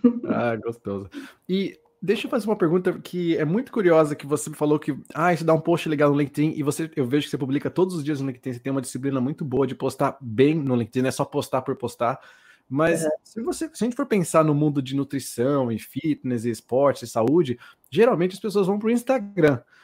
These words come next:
Speaker 1: Por que que
Speaker 2: Sim.
Speaker 1: você resolveu criar no LinkedIn sua plataforma de escolha? Por que lá você resolveu criar o conteúdo?
Speaker 2: É justamente pelo que eu tinha citado de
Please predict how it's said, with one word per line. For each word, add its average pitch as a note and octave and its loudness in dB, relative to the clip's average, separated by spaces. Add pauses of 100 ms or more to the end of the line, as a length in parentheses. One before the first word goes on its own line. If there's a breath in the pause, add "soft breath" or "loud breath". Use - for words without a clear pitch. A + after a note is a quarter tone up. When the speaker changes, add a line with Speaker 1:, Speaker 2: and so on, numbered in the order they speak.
(340 soft breath)
Speaker 1:
Por A#3 -4
que D4+ -2
que G#3 6
Speaker 2:
Sim. F#3+ 6
Speaker 1:
você F3 6
resolveu E3+ 4
criar E3 4
no D#3+ 6
LinkedIn F3 4
sua D3+ -4
plataforma D3+ 0
de C3+ -4
escolha? C3+ 0
Por C#3 -10
que - -2
lá B2 0
você A2 -12
resolveu A2+ -8
criar A2+ -8
o G#2 -6
conteúdo? G#2+ -12 (920)
Speaker 2:
É F#3+ 4
justamente A3+ 6
pelo B3 10
que B3 8
eu A#3 10
tinha A#3+ 8
citado A3 4
de G#3 2